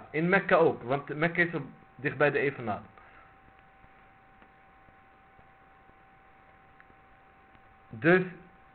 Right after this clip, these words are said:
als je in Mekka bent of in een gebied in de Evenaar waar er geen schaduw van zawal is,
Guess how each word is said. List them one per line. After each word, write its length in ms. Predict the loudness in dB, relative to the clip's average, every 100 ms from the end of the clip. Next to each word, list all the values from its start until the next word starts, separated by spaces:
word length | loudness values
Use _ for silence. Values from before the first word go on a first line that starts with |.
| -20 -20 -6
als 180 | -4 0
je 60 |
in 100 | 2
Mekka 300 | 4 4 6
bent 280 | 6 4 2
of 140 | -4 -2
in 100 | 0
een 100 | -2
gebied 380 | -2 0 2
in 140 | 2 4
de 100 | 4
Evenaar 520 | 4 2 6 8 6 4 -20 -20 -4
waar 300 | 10 12 12
er 100 | 6
geen 300 | 4 4 2
schaduw 460 | 8 10 10 4
van 200 | 0 -2 6
zawal 360 | 8 10 8
is, 180 | 6 2